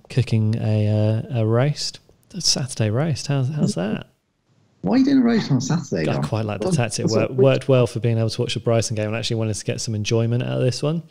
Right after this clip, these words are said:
Speaker 2: Yeah, and you can have a drink as well, cooking a roast. That's the law.
Speaker 1: Definitely. You know, one glass of wine for the gravy, one for yourself.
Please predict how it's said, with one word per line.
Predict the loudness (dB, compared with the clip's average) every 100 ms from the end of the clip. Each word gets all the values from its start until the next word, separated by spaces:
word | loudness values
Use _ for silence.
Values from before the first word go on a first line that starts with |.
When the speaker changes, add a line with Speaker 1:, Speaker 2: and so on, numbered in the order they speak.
| _ _ -20 -20 -20 _ _ _ _ _
Speaker 2:
Yeah, | -6 -4
and |
you | 0
can | 0
have | 2
a |
drink | 0 -2 -2
as | -2
well, | -4 -4
cooking | -6 -4 -4
a |
roast. | -2 -4 -4
That's | -4 -4
the | -4
law. | -2 -4 -8 _ _ _ _ _ _ _ -20 -6
Speaker 1:
Definitely. | -6 -2 -4 -2 -6 -8 -14 _ _ _ _ _ -8
You | -4
know, | -4 -8 -12 -4
one | 2
glass | 4 4 2
of | 2
wine | 4 4
for | 2
the | 2
gravy, | 6 4 4 4
one | 2 2
for | 0
yourself. | 0 -2 -2 -6